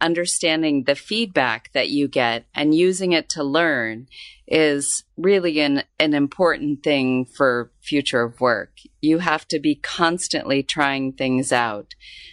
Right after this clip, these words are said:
And as a corporate entrepreneur and somebody who's been doing disruption work since nineteen ninety-five, that's just, it's an innovation tool. It's sort of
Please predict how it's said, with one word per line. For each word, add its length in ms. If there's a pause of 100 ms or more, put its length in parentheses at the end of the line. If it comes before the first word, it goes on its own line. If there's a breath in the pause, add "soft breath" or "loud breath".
(140)
And 180
as 160
a 80
corporate 460
entrepreneur 720
and 200
somebody 400
who's 340 (100)
been 180
doing 540 (280)
disruption 760
work 320
since 480 (200)
nineteen 320
ninety-five, 840 (240)
that's 280
just, 280
it's 140
an 120
innovation 640
tool. 520
It's 200
sort 160
of 140